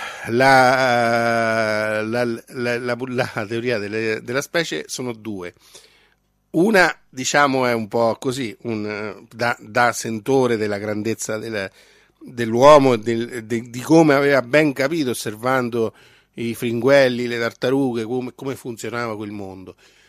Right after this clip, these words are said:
Eh, la, è, diciamo, un po' di, è semplicemente una, un, una predizione scientifica, ovvero ci sono dei fiori che c'ha, che lui osserva, gli mandano de-, delle foto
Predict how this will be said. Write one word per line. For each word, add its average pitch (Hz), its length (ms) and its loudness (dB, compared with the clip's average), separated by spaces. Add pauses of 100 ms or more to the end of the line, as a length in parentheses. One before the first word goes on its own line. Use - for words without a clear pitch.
(460)
Eh, 139 800 -2
la, 156 260 4
è, 156 340 0
diciamo, 147 380 4
un 135 120 2
po' 147 180 6
di, 135 240 2 (400)
è 147 100 -4
semplicemente 143 460 0
una, 127 240 2
un, 127 220 -2
una 127 380 -2
predizione 170 960 4
scientifica, 110 720 -6
ovvero 117 440 -8 (500)
ci 143 160 -10
sono 151 240 4
dei 147 120 2
fiori 175 580 4
che 127 180 -4
c'ha, 139 300 2
che 123 120 -8
lui 151 140 2
osserva, 117 560 0
gli 120 100 -8
mandano 127 300 -2
de-, 123 200 -4
delle 117 340 -6
foto 110 540 -2